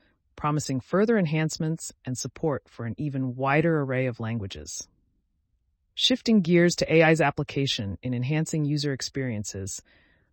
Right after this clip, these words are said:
we explore the concept of in-app A I assistants. These assistants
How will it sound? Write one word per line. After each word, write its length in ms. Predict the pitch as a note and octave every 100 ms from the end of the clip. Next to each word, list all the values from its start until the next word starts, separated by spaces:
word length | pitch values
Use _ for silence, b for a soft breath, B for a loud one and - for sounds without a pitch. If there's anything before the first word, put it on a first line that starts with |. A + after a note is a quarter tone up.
| _
we 140 | E3
explore 420 | D3+ - - F#3+
the 80 | G#3+
concept 540 | G3 D#3 D#3 - D#3 A#2+
of 120 | A#2 -
in-app 380 | F3 E3 D3+ -
A 140 | C#3+ C3+
I 140 | B2
assistants. 840 | B2 - B2 - D#2+ - - - _
These 220 | F#3 B3
assistants 580 | D#4+ - G3+ - C3 G2